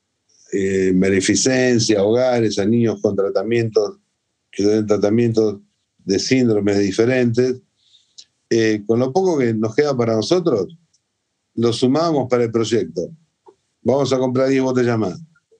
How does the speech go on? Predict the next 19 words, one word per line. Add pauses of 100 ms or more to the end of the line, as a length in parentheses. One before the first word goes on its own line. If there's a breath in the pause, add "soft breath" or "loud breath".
(160)
y
diez
botellas
más, (420)
y
diez
botellas
más". (340)
Hacíamos
cursos, (440)
y
bueno,
con
lo
que
nos
generaba
el
curso